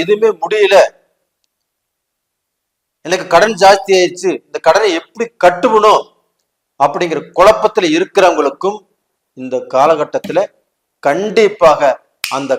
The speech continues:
கடனை கட்டுவதற்குண்டான வாய்ப்பு உருவாகும். அப்ப ரிஷபராசிக்காரங்களுக்கு இந்த பீரியட்ல கடனை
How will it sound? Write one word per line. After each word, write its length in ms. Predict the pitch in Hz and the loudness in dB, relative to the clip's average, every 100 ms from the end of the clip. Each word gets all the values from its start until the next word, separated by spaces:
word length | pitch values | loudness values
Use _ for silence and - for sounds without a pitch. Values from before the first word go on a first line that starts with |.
| - 160 | 0 2
கடனை 340 | 180 208 208 - - | 4 4 0 0 0
கட்டுவதற்குண்டான 920 | 185 185 233 214 202 - 170 160 151 127 - _ _ _ 123 | 0 2 4 4 2 -2 0 2 2 0 -8 _ _ _ 2
வாய்ப்பு 420 | 151 180 175 170 208 - - - | 4 4 2 -6 -8 -10 -20 -8
உருவாகும். 560 | 131 147 139 120 143 123 _ _ _ _ _ _ _ _ _ _ _ _ _ _ _ _ _ _ _ 107 | -4 2 2 2 -4 -14 _ _ _ _ _ _ _ _ _ _ _ _ _ _ _ _ _ _ _ -16
அப்ப 120 | 117 | -10
ரிஷபராசிக்காரங்களுக்கு 1040 | 117 143 139 135 - - 127 127 123 - 185 196 _ _ _ - | -8 -4 -2 -2 -4 -6 -6 -6 -14 -6 -6 -6 _ _ _ -20
இந்த 160 | 123 117 120 | -10 -8 -8
பீரியட்ல 420 | 143 156 151 123 113 110 _ _ _ - | -6 -6 -4 -4 -4 -6 _ _ _ -8
கடனை 320 | 123 139 143 | -4 -4 -6